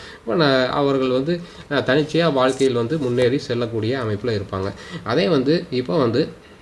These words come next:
இந்த ஏழுக்குடைய மனைவி ஸ்தானாதிபதி ந-,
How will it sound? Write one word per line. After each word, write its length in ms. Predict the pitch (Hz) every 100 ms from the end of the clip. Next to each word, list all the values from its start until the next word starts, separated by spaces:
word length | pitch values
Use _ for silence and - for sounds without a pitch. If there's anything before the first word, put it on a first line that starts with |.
| - - - - - - - - -
இந்த 120 | 123
ஏழுக்குடைய 680 | 120 127 180 190 175 156 131
மனைவி 360 | 117 127 170 170
ஸ்தானாதிபதி 880 | - 139 139 147 147 143 120 127 127 - - - -
ந-, 340 | 104 110 -